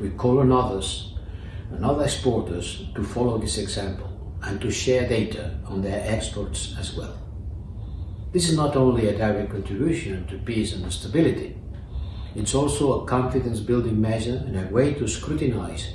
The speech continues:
and hold authorities to be accountable. Ladies and gentlemen, we must avoid entering into a new arms race, whether nuclear, conventional, or involving new technologies.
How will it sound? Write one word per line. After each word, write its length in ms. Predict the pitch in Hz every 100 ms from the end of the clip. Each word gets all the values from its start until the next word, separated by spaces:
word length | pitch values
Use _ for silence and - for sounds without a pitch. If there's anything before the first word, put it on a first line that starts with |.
| -
and 100 | 104
hold 380 | - 117 117 101
authorities 800 | 92 104 101 98 98 - - - -
to 60 | 95
be 140 | 92
accountable. 580 | 82 80 78 - - - - - - - - - - - - -
Ladies 520 | 104 104 110 101 101
and 160 | 98 95
gentlemen, 540 | 110 113 120 131 127
we 80 | 107
must 300 | 98 98 -
avoid 340 | 104 110 113
entering 520 | 120 117 131 120 113 110
into 140 | 110
a 40 |
new 480 | 107 107 123 131 123
arms 320 | 120 120 123
race, 560 | 120 120 139 165 - - - 98
whether 260 | 104 107
nuclear, 600 | 101 135 135 151 160 160
conventional, 880 | - 101 95 127 139 160 156 165 165 123
or 280 | 107 -
involving 640 | 123 113 113 131 143 110 95
new 140 | 92
technologies. 800 | 90 87 90 104 120 104 - -